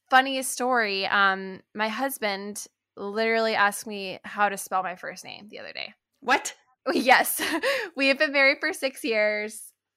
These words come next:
Speaker 1: We are going to be celebrating, celebrating our six-year wedding anniversary this year. We have an almost two-year-old child. We've been high school sweethearts for ten plus years. <laughs>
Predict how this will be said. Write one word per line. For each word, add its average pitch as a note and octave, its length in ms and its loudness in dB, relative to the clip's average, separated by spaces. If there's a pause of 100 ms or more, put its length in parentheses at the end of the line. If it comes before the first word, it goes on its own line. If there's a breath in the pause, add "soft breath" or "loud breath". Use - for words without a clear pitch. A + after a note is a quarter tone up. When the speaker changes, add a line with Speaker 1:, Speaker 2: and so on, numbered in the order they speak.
(100)
Speaker 1:
We A3+ 140 -2
are A3 300 4
going A3 160 -4
to G#3+ 60 -8
be A3 100 -4
celebrating, G#3 840 -8 (520)
celebrating E4+ 440 2
our B3 100 0
six-year C#4 320 -8
wedding C#4 220 -2
anniversary C#4 420 -6
this C#4 220 -10
year. G3 200 0
We G#3 80 -8
have G#3 380 2 (160)
an A#3 100 -4
almost G3+ 420 -6
two-year-old G#3 340 -4
child. E3 580 -4 (600 soft breath)
We've A3+ 140 -4
been C4 100 4
high A#3 160 4
school C4 220 -4
sweethearts G#3+ 600 2
for G#3 340 0
ten G3+ 240 -6
plus G#3+ 260 -4
years. F3+ 680 -2
<laughs> - 60 -18